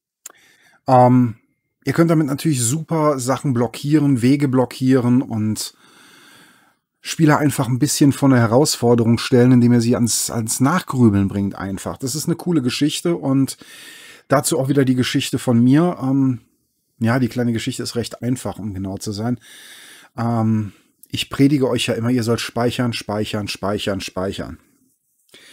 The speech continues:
Ich hab das Ganze jetzt hier schon, ähm, zweimal angelegt, ja. Beim ersten Mal richtig schön mit, äh,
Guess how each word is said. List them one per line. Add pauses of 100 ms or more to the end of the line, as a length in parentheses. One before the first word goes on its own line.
(680)
Ich
hab
das
Ganze
jetzt
hier
schon,
ähm, (800)
zweimal
angelegt, (280)
ja. (760)
Beim
ersten
Mal
richtig
schön
mit,
äh,